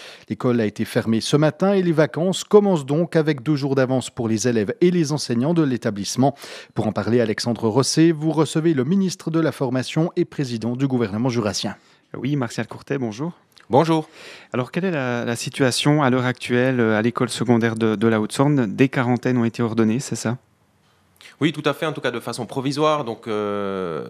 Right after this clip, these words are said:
Speaker 3: bah, on tient la même ligne, hein, que pour les breleux. Donc, euh, l'enseignant en question est bien sûr en quarantaine. Le traçage se fait maintenant, notamment par le, le service de la santé. Donc là, le, le travail se fait, ça fonctionne bien dans cette organisation-là,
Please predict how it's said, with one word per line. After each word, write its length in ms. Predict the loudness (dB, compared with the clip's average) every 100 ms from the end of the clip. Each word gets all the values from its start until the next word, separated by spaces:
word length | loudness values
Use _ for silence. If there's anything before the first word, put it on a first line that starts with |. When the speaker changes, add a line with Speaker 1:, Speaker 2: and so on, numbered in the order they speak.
| -14 -12
Speaker 3:
bah, 160 | -10 -8
on 100 | -4
tient 120 | -2
la 60 | 0
même 160 | 0
ligne, 240 | -2 -2 -2
hein, 100 | -4
que 120 | -6
pour 180 | -6 -4
les 80 |
breleux. 420 | 2 4 4 2 -2 -14 -18 -18 -16 -4
Donc, 240 | -4 -2
euh, 380 | -2 0 0 0
l'enseignant 360 | 0 0 2 2
en 60 |
question 500 | 2 -2 -2 0 0 -4
est 80 | -6
bien 160 | -6
sûr 160 | -4 -4
en 40 |
quarantaine. 840 | -2 -2 0 2 2 0 -2 -4 -6 -8
Le 160 | -4
traçage 760 | -2 -4 -2 0 0 0 -4 -8
se 180 | -6 -6
fait 160 | -2
maintenant, 640 | -2 -2 -2 0 0 -2 -8 -14
notamment 380 | -12 -6 -2 -2
par 180 | -2 -4
le, 260 | -4 -4 -4
le 100 | -4
service 280 | -6 -4
de 60 | -2
la 80 | -2
santé. 500 | -2 -2 0 0 -2 -10 -20 -20 -16
Donc 160 | -6
là, 80 | -4
le, 460 | -2 -2 -2 -4 -4
le 120 | -6
travail 320 | 0 2 2
se 140 | 2 -2
fait, 460 | -2 0 2 0 -4
ça 180 | -8 -10
fonctionne 600 | -10 -10 -6 -2 -2 -4
bien 520 | -2 2 2 2 -2
dans 160 | -4
cette 180 | -4 -6
organisation-là, 960 | -6 -6 -2 -2 -2 0 4 4 4